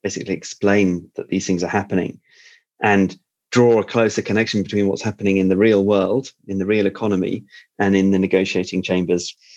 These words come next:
so that actually we, we change the dynamic and we accelerate the transition. Uh, because although that transition to a low carbon economy is happening, it's not happening fast enough at the moment to meet our climate goals, and we need to accelerate it.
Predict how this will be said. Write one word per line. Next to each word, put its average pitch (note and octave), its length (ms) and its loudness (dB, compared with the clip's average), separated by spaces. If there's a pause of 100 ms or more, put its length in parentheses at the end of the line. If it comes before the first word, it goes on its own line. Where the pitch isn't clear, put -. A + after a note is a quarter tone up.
(160)
so - 180 0
that G#2+ 140 2
actually G2+ 640 0
we, G#2+ 260 -2
we G#2 140 -4
change G#2 340 -2
the G2 60 -8
dynamic F#2+ 500 0
and F#2 80 -10
we F#2+ 100 0
accelerate G2 680 0
the F#2+ 60 -10
transition. F#2 600 -6 (480)
Uh, F2 200 -10
because G2 320 0
although B2+ 220 4
that A#2 200 0
transition G#2 580 0 (300)
to G#2+ 100 0
a G#2 40 2
low G#2 160 4
carbon G2+ 320 0
economy G2+ 440 0
is G2 120 -2
happening, A2+ 520 -2 (380)
it's A#2+ 240 0
not A#2+ 180 0
happening A2+ 360 0
fast G#2+ 300 0
enough G#2+ 220 -2
at - 100 -8
the F#2+ 60 -6
moment G2 380 0 (300)
to - 120 -4
meet G2+ 260 2
our F2+ 160 0
climate G2+ 440 0
goals, G#2+ 460 0
and G2 140 -2
we F#2 80 0
need F#2 180 0
to F#2 120 -4
accelerate F#2 520 -6
it. - 80 -20